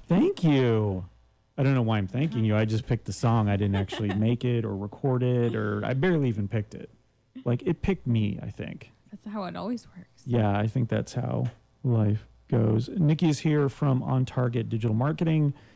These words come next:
Speaker 1: She's also the person behind, you're the founder of Orlando Vegans?
Speaker 2: Yes.
Speaker 1: Which is, just really quick, what is Orlando Vegans?
Speaker 2: It's a place to meet and eat with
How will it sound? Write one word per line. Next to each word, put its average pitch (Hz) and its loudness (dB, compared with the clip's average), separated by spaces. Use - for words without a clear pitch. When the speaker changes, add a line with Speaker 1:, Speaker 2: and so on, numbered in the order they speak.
Speaker 1:
She's 120 0
also 110 2
the 117 -2
person 156 0
behind, 160 2
you're 151 2
the 131 -2
founder 139 0
of 175 0
Orlando 175 2
Vegans? 208 2
Speaker 2:
Yes. - -14
Speaker 1:
Which 165 2
is, 180 2
just - -4
really 233 2
quick, 127 -2
what 131 -2
is 120 2
Orlando 117 2
Vegans? - -6
Speaker 2:
It's 214 -8
a 214 0
place 220 -2
to 226 -4
meet 196 -2
and 185 -2
eat 208 -4
with 170 -4